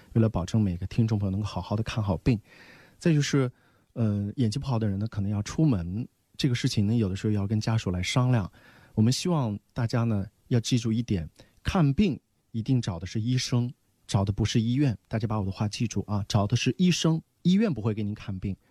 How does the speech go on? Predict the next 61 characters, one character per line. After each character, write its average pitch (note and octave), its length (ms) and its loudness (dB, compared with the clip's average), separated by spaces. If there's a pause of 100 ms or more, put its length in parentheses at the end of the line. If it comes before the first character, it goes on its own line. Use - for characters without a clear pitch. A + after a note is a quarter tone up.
(140)
所 - 180 0
以 C3+ 160 2 (220)
有 A2+ 100 2
的 B2+ 80 4
时 - 100 -2
候 A#2 40 4
医 C3+ 100 0
生 C#3+ 180 0
退 B2+ 160 -2
休 B2 220 0
了 A#2 220 -4 (320)
啊， A2 200 2 (200)
他 D3+ 100 0
可 B2+ 80 2
能 A2 100 4
到 A2+ 120 2
别 G2+ 120 0
的 G#2 80 0
医 A#2+ 40 2
院 A#2+ 180 4
去 - 160 -2
了， G2 160 -2 (180)
但 D#3 120 0
是 D3+ 100 2
你 B2+ 100 4
只 C3 140 -4
要 C3 60 -2
把 G2+ 120 -4
医 A#2 160 -2
生 E3 160 2
能 A2 140 0
够 A#2+ 60 0
找 F#2 180 -4
得 G#2 80 -6
到， B2+ 180 -2 (200)
就 A#2 120 2
不 A#2 120 2
存 - 180 -2
在 G#2+ 100 2
问 G#2 160 0
题。 - 220 -8 (400)
包 - 80 0
括 B2+ 100 4
岛 A2 160 0
医 A2 40 -2
有 A#2+ 100 2
很 G#2 220 -2
多 F#2+ 100 -4
爱 A2+ 100 -2
心 A2+ 160 0
团 G2+ 160 -2
队 G#2 80 0
的 G#2 120 0
专 G2+ 180 0
家 G2+ 160 0
原 G2+ 160 0
来 G2 60 0
都 B2+ 160 0
退 A#2+ 180 0
休 G2+ 180 -4
了 F#2+ 140 -8